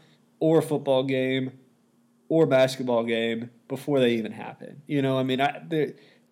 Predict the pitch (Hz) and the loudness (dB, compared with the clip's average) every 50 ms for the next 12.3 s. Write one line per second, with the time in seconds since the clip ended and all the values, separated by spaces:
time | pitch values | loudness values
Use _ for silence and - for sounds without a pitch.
0 | - - 160 - - 147 151 151 226 262 247 - - 135 131 131 - 143 156 170 | -20 -18 -12 -2 0 2 4 4 4 2 2 -2 -6 -10 -12 -6 -2 0 0 0
1 | 170 - 135 120 120 117 - - 120 117 113 113 - - - 151 175 185 165 143 | 0 -4 -4 -4 -4 -4 -6 -8 -10 -10 -10 -14 -16 -12 -8 -6 -4 -4 -4 -4
2 | 127 117 110 110 110 - - - - 131 131 139 120 - 50 55 - - - _ | -6 -6 -6 -8 -8 -10 -12 -10 -6 -4 -2 0 -2 -2 -4 -8 -10 -12 -14 _
3 | _ _ _ _ _ _ _ _ _ - 156 147 143 135 127 127 - - _ _ | _ _ _ _ _ _ _ _ _ -6 -2 -2 0 0 -2 -4 -8 -18 _ _
4 | - - _ _ _ _ _ _ _ _ _ _ _ _ _ _ _ _ - - | -20 -20 _ _ _ _ _ _ _ _ _ _ _ _ _ _ _ _ -20 -18
5 | - - 143 165 185 196 196 185 170 151 135 135 113 127 131 127 135 131 - - | -12 -6 -2 2 4 4 4 4 2 -2 -6 -8 -10 -6 -4 -2 -2 -2 -2 -4
6 | - - 123 123 123 123 143 - - - 82 - 131 - - 147 131 127 123 127 | -8 -8 -4 -4 -4 -4 -6 -8 -10 -10 -8 -8 -8 -8 -4 -2 -2 -2 -2 -4
7 | - 160 160 147 - - - - - 143 170 196 202 202 - - 139 131 127 123 | -6 -6 -6 -6 -6 -8 -10 -8 -2 2 4 4 4 2 -2 -6 -4 -2 -2 -4
8 | 120 120 123 127 131 135 120 117 113 113 117 - - - 117 110 110 110 - - | -4 -6 -6 -4 -2 -2 -2 -2 -4 -6 -8 -10 -6 -4 -2 -2 -2 -4 -8 -18
9 | _ _ _ _ _ _ - - - 147 147 151 143 127 143 143 135 135 135 127 | _ _ _ _ _ _ -10 -4 0 0 2 2 0 0 0 0 0 0 -2 -4
10 | 131 127 123 123 131 131 127 123 117 117 - - - 139 139 143 139 131 123 120 | -6 -6 -2 0 2 2 2 0 0 -2 -6 -6 -2 0 2 2 4 4 2 2
11 | - - - 127 131 139 135 - - 127 - - - - 120 127 151 156 139 113 | 0 -4 -6 -2 -2 -2 -2 -4 -8 -10 -10 -8 -4 0 0 2 2 2 0 0
12 | 104 104 107 113 131 147 | -2 -4 -6 -8 -10 -12